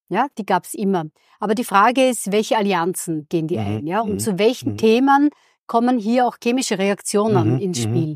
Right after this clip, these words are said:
Speaker 2: Mhm.
Speaker 1: Hat man schön gesehen bei Corona, da gab's natürlich viele, wie so in konzentrischen Kreisen, die mitgegangen sind. Aber es gab natürlich immer eine genuin extreme,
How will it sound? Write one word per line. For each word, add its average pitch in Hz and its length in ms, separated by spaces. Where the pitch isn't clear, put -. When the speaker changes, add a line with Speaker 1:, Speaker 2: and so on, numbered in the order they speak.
Speaker 2:
Mhm. 107 300
Speaker 1:
Hat 226 200
man 262 80
schön 240 240
gesehen 226 340
bei 208 120
Corona, 220 500
da 233 80
gab's - 280
natürlich 202 360
viele, 254 400
wie 226 100
so 226 120
in 214 100
konzentrischen 196 680
Kreisen, 208 480
die 190 80
mitgegangen 214 680
sind. 220 300
Aber 240 280
es - 120
gab 220 220
natürlich 214 460
immer 254 280
eine 196 240
genuin 202 680
extreme, 247 960